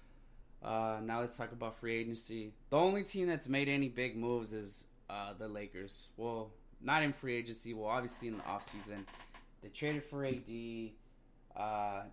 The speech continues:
by the way, I'm not gonna comment on the trade. There's no, there's all these people saying who won the trade, who lost the trade. There's no way of fucking knowing who's won the trade yet. If the Lakers win, if the Lakers win a championship,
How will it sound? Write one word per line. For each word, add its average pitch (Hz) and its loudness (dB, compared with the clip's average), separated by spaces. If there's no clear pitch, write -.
by 147 10
the 156 6
way, 147 6
I'm 139 6
not 143 8
gonna 160 0
comment 143 2
on 139 2
the 135 0
trade. 123 0
There's 120 -4
no, 139 0
there's 135 2
all 143 2
these 135 0
people 135 -6
saying 131 -2
who 143 2
won 127 0
the 120 -2
trade, 113 -2
who 127 -2
lost 107 0
the 104 -6
trade. 104 -4
There's 277 4
no 202 8
way 165 8
of 151 6
fucking 139 0
knowing 117 0
who's 113 -2
won 104 -4
the 98 -6
trade 92 -4
yet. 85 -12
If - 0
the 170 8
Lakers 196 4
win, 180 2
if 135 2
the 147 4
Lakers 160 2
win 156 2
a 151 2
championship, 135 0